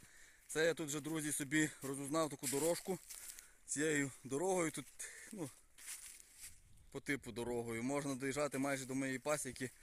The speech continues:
але потрібно робити такий крючок невеликий, там півтора-два кілометри. Ну і дорога якби не дуже, але все рівно вже буде мені більш тепер краще працювати на цій пасіці,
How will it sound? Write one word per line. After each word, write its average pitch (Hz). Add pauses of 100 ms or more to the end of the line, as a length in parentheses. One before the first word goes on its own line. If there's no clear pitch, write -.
(360)
але 131
потрібно 131
робити 131
такий 127
крючок 143
невеликий, 131
там 120
півтора-два 123
кілометри. 135 (720)
Ну 143
і 135
дорога 143
якби 127
не 127
дуже, 131
але 131
все 147
рівно 135
вже 131
буде 127
мені 131
більш 131
тепер 131
краще 131
працювати 127
на 123
цій 127
пасіці, 151